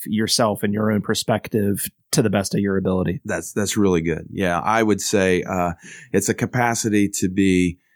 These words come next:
Speaker 2: as objectively honest as you can with self. Uh, if we throw the faith factor into that, it's not just honest to self, but it's honest to God.
Speaker 1: Yeah.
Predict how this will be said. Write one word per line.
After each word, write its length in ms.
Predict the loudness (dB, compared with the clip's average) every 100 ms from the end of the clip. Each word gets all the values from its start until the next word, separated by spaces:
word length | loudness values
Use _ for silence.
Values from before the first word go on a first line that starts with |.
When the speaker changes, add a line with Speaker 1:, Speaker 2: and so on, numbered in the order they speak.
| _
Speaker 2:
as 160 | -4 0
objectively 720 | 0 2 2 2 0 0 -2 -2
honest 480 | -2 0 0 -2
as 160 | -4 -4
you 80 | -4
can 280 | -2 -2 -2
with 120 | -4
self. 520 | -2 0 0 -2 -10 -18 _ _ -20 _ -6
Uh, 220 | -2 -2
if 60 | -2
we 120 | -2
throw 180 | 2 0
the 80 | 0
faith 340 | 2 0 0
factor 360 | 0 -2 -2 -2
into 220 | 0 2
that, 280 | 2 0 -2
it's 160 | -4
not 180 | -4 -2
just 200 | -4 -4
honest 380 | -4 -2 -4 -6
to 60 | -8
self, 420 | -4 -2 -2 -2
but 120 | -4
it's 180 | -4 -8
honest 340 | -6 -4 -6 -8
to 40 | -8
God. 500 | -4 -2 -2 -4 -8 _
Speaker 1:
Yeah. 220 | -2 -2